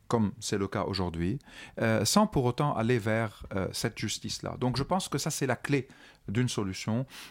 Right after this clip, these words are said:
Et aujourd'hui, la juge française, d'ailleurs, qui dirige, euh, le mécanisme international indépendant par rapport à la Syrie, euh, a récemment, euh, déclaré qu'il y a neuf cent mille documents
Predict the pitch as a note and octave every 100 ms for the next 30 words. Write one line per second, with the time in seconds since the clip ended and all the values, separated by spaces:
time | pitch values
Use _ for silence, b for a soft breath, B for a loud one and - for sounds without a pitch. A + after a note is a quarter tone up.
0 | B B2+ D#3+ E3 C3 D3 C3 G#2+ A#2 D3+
1 | - - B2 - D3+ F#2+ F#2 G2 G2+ -
2 | G#2+ G#2+ G#2+ D#3 G#2+ - - F2+ F2 F#2
3 | F#2 A2+ A#2 B2+ - - A#2+ B2 G#2+ -
4 | A#2 A2+ G#2+ B B C#3 C3+ C3 B2 B2
5 | A#2 G#2+ G2 - C3 A2 G#2 - G#2+ G#2+
6 | - B B B B A2+ G#2+ - - -
7 | B2+ B2 A#2 A#2 A2 D#3 - D#3 D#3 B2+
8 | - F#2+ G2 B2+ C3 B2 D#3 - B2 B2
9 | C3 E3+ - C3+ D3 C3 G2+ B B B
10 | B B G#2+ D#3 - B2+ A#2+ C#3+